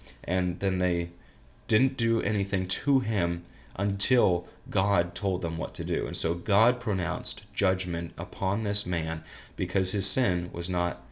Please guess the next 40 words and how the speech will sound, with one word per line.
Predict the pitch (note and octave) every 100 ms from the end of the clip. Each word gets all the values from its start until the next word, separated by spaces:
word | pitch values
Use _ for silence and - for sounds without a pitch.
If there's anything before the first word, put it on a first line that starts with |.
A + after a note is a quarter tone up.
| - - - -
directly | G#2 G#2+ G#2+
ape-, | F#2 G#2 F#2 -
against | G2 F#2
the | -
people | F#2 G2 E2
of | D#2+
Israel. | C#3 B2 D#2
It | C#2
was | F2+
against | E2+ F2 E2+ -
God. | G2 G2+ D#2+ -
And | - F2
so | F2+ F2 - - - -
God, | F#2+ G#2 G#2+ G2 - - - -
um, | F#2 E2 E2 D#2+ - -
to | - G#2+ F#2+ F2 -
set | - A#2 A#2 -
an | - F#2
example | E2+ F2+ G2 D3 D#3 E2+ D#2+ - - -
of | - G2+ F2+ E2+ -
the | F2
holiness | - B2+ C3+ A#2+ F#2 -
of | E2 -
God | G2+ A#2 F2 E2+ -
and | F#2+ G2+ G2+ - - - -
that | F#2+ F2 -
he | - G#2
would | G#2 F#2
not | G2 G#2 F#2 - - - - - - - -
tolerate | G#2 C3+ D#3 F2 D2+ D2 - - - - - - - -
people | B2 B2 G#2+
to | F#2+ -
break | F2+ F#2 F2+ G2+
his | G2+ F2
laws | E2+ E2+ F#2 A2 A2
and | F2+ E2
to | E2+
blaspheme | E2+ F#2+ F#2+ - F2+
his | E2+ D#2+
name, | E2+ A#2 G#2 F2